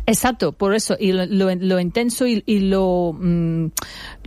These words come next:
lo bien que lo hacen, como, como tú bien dices, como un teatro, lo toman súper en serio. Y eso creo que es lo que más les llama la atención, porque el mes que viene, cuando vienen, eh, las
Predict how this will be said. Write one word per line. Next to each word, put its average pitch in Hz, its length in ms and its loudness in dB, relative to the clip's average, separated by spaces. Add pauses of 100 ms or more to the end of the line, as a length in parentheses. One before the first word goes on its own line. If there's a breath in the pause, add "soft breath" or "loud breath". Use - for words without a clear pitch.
(180)
lo 214 220 4
bien 220 280 0
que 240 140 -2
lo 180 120 0
hacen, 202 380 -4
como, 175 260 -2
como 190 220 2
tú 262 120 0
bien 254 140 2
dices, 269 280 0
como 180 220 0
un 240 120 2
teatro, 269 460 0
lo 185 100 0
toman 226 300 0
súper 190 340 -2
en 160 120 -2
serio. 165 420 0
Y 185 160 2
eso 226 180 0
creo 254 160 2
que 220 80 0
es 214 80 0
lo 202 100 0
que 190 100 -2
más 185 200 0
les 180 120 0
llama 175 180 0
la 165 60 0
atención, 165 360 -2
porque 180 300 -2
el 165 80 0
mes 208 180 0
que 220 140 0
viene, 220 260 0
cuando 165 220 0
vienen, 175 340 2
eh, 165 240 2
las 165 240 -2